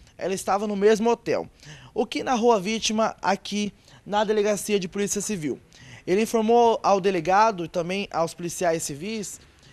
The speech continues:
que, após o almoço aí, ele teria ido até uma parte, uma área reservada, descanso deste hotel, sentou em uma mesa,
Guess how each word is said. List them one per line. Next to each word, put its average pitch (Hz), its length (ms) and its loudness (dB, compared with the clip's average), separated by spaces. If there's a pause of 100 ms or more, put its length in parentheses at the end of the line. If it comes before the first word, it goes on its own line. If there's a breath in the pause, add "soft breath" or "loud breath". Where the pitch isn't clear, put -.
(140 soft breath)
que, 220 400 -4 (800 loud breath)
após 269 480 4
o 233 60 4
almoço 185 520 2
aí, 180 360 0 (100)
ele 233 220 2
teria 226 480 0 (340 soft breath)
ido 254 220 2
até 220 200 2
uma 220 320 0
parte, 202 480 2
uma 160 180 -2
área 180 220 2
reservada, 160 640 2
descanso 214 720 -2 (320 loud breath)
deste 160 240 -2
hotel, 208 460 2 (420 soft breath)
sentou 277 480 4
em 247 60 6
uma 214 160 4
mesa, 220 500 6